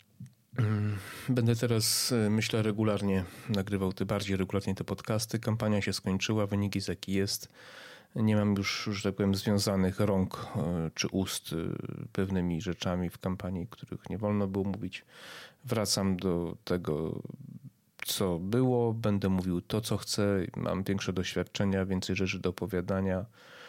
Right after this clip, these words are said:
e, więc będę z wami się dzielił moimi przemyśleniami na różne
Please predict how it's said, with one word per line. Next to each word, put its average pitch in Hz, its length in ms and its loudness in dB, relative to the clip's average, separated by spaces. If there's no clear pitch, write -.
e, 85 400 0
więc 82 400 -2
będę 82 600 0
z 69 60 -8
wami 73 260 -4
się 95 160 -2
dzielił 76 300 0
moimi 76 380 -2
przemyśleniami 104 680 2
na 90 140 2
różne 78 460 -4